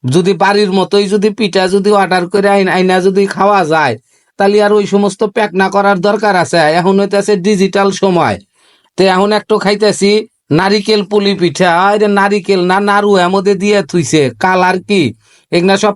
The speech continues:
পাটালি গুড় দিয়া এই নারিকেল গোনা আগে নাড়ুর মতো বানায়া নেয়। তার বাদে এই যে এগুলা করলে আটা না, এগুলা কিন্তু ধানের গুঁড়া। এগুলা হইতাছে ডেহির মধ্যে পার দিয়া, তার বাদে হইতাছে এই পিঠা গোনা বানায়।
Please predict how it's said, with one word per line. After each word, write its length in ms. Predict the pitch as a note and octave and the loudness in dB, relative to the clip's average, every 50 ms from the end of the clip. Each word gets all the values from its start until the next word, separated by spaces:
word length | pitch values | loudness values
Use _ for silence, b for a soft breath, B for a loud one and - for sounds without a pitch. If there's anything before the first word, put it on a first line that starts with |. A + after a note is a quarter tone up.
| _ | _
পাটালি 440 | - A3 G#3+ G3+ A3 G#3+ G#3 G#3 G#3+ | -2 -2 0 0 0 0 2 0 0
গুড় 240 | F#3+ F3 G3 G3 F3 | 2 2 0 0 0
দিয়া 260 | E3 F3 F#3+ F#3+ F#3+ | 0 0 0 2 2
এই 220 | F#3 F#3 F#3+ G3 G3 | 2 2 2 2 2
নারিকেল 520 | G3 G3 G3+ G3 G3 E3+ F#3+ G3+ G3 F#3 | 2 2 2 0 0 0 0 -2 -2 0
গোনা 280 | E3+ F3+ F3 F3+ F3+ F#3 | 0 0 0 0 0 0
আগে 340 | F#3 F3+ F#3+ G3+ G#3 G#3 G#3 b b b b b b b | 0 0 0 0 0 0 -4 b b b b b b b
নাড়ুর 380 | C3 C#3+ D#3 F#3 G3+ G#3 G#3 G3+ | -2 0 0 2 2 2 0 2
মতো 280 | F#3+ F3 F3 - F#3+ F#3+ | 0 0 0 0 0 2
বানায়া 420 | F#3+ G3 G3+ G3+ G3+ G3 F#3+ F3+ | 2 2 2 2 2 2 2 0
নেয়। 280 | E3+ E3+ D#3+ D#3 D3 C#3 | 0 0 0 0 -2 -2
তার 240 | - E3+ F3 F#3 | 0 0 0 0
বাদে 320 | F#3 F#3+ F#3 E3+ F#3+ F#3+ F#3 | 0 -2 -2 0 0 0 0
এই 60 | F#3 | 2
যে 120 | E3+ F#3+ | 2 0
এগুলা 200 | F#3+ F3 F#3 F#3 | 0 2 0 -2
করলে 280 | F3+ F3 G3+ G3 G3+ G#3 | 0 0 0 2 2 0
আটা 400 | - - - G#3 G3+ G3+ G#3+ G3+ | 0 0 -2 -2 0 0 0 0
না, 260 | F#3+ F3 E3 E3+ E3+ | 2 2 0 0 0
এগুলা 300 | D#3 D3 D#3 E3 F3+ F3+ | 0 0 -2 0 -2 -2
কিন্তু 400 | E3+ F3 F#3+ F#3+ F#3 G3+ G#3 G#3 G#3 b b b b b b A#2 | -2 -2 -4 0 0 0 0 0 -6 b b b b b b -2
ধানের 340 | A#2 C#3 D#3+ F#3+ G#3 G#3+ G3+ | 0 0 2 2 0 0 0
গুঁড়া। 400 | F#3 F#3 G3 F3+ F3 D#3 B2 - B B B B B B _ | 0 0 0 2 2 0 -2 -4 B B B B B B _
এগুলা 340 | - E3+ F3 E3+ F3+ F#3 F#3+ | -2 -2 0 2 0 2 2
হইতাছে 340 | G3 G3 G#3 G#3 G3+ A3+ G#3+ | 0 0 0 0 0 0 -2
ডেহির 400 | F3 D3 E3+ F3 E3+ G#3 G#3+ G#3 | 2 2 0 2 2 2 0 0
মধ্যে 260 | G3 F#3 F3 F#3+ G#3 | 0 0 0 0 -2
পার 400 | G#3 _ G3+ F3+ F3 F3 F3+ F3 | 0 _ 0 2 2 0 -2 -2
দিয়া, 480 | E3+ G3+ G3+ G#3 G#3 G#3 F#3+ E3 D#3 D#3 _ _ _ | 0 0 2 2 2 2 2 0 -2 -6 _ _ _
তার 200 | - E3+ F3+ F#3+ | -2 -2 -2 0
বাদে 280 | F3+ G3 G3 G3 F#3 G3+ | 0 0 0 0 0 0
হইতাছে 380 | F#3 F3+ E3 F#3 F#3 F3+ G3+ | 0 0 0 -2 -2 0 0
এই 100 | G3+ G3+ | 0 0
পিঠা 300 | G3 A3+ G#3 - F#3 F3+ | 0 -2 -2 0 0 0
গোনা 280 | E3 F3+ F#3 F#3 F#3 F#3+ | 2 2 2 2 2 2
বানায়। 420 | F3 F3+ F3 F3 E3 C#3+ B2+ G2 | 2 0 0 2 0 0 -2 -4